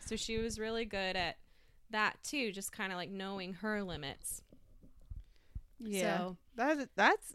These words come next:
Speaker 2: that's also really hard for a lab because they're kinda workaholics. If they,
Speaker 1: Yeah.
Speaker 2: if they're enjoying what they're doing, they,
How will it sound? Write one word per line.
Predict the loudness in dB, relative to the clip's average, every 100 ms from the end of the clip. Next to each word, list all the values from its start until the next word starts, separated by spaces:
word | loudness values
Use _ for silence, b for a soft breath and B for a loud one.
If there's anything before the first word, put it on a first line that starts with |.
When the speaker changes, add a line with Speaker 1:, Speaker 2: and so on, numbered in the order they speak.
| -6
Speaker 2:
that's | -2 -2 -2
also | -2 0 0
really | 2 0
hard | 2 0 -2
for | -2
a | 0
lab | 0 0 0 -2 -4
because | -4 -2 -2
they're | 0 0 0
kinda | -2 2 2
workaholics. | 4 2 2 0 4 4 4 2 -6 -4
If | -4 0
they, | 4 4
Speaker 1:
Yeah. | 6 4 4
Speaker 2:
if | 4
they're | 6 8
enjoying | 8 6 6
what | 6
they're | 4
doing, | 4 4 6 6
they, | 6